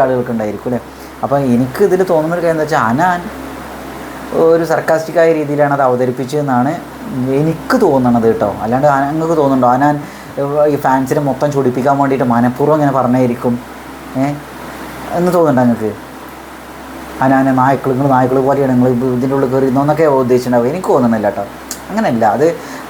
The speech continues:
വ്യക്തികളെ അപമാനിക്കാൻ വേണ്ടി അവൻ പറഞ്ഞതാണെന്ന് എനിക്ക് തോന്നുന്നില്ല. അവൻ ഒരു സർക്കാസ്റ്റിക്കായ രീതിയിൽ പറഞ്ഞു. ഒരു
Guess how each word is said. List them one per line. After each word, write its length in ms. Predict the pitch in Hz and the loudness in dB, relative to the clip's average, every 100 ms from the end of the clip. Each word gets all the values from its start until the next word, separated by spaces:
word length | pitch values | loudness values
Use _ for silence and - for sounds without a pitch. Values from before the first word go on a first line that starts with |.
| 139 | 2
വ്യക്തികളെ 360 | 147 143 160 160 | 2 2 2 2
അപമാനിക്കാൻ 480 | 151 147 151 147 165 165 | 2 2 0 0 0 0
വേണ്ടി 140 | 165 165 | 2 2
അവൻ 100 | 160 | 2
പറഞ്ഞതാണെന്ന് 560 | 151 156 160 160 185 208 | 0 0 0 -2 -2 -2
എനിക്ക് 160 | 151 135 | -2 0
തോന്നുന്നില്ല. 380 | 123 110 107 98 95 - - - - | 0 0 -2 -2 -4 -6 -14 -12 -10
അവൻ 200 | 98 165 202 | -6 -4 -4
ഒരു 80 | 190 180 | -4 -4
സർക്കാസ്റ്റിക്കായ 540 | - 156 156 165 165 160 | -2 -4 -2 2 2 2
രീതിയിൽ 200 | 147 160 | 0 0
പറഞ്ഞു. 180 | 151 147 | 0 0
ഒരു 60 | 147 | 0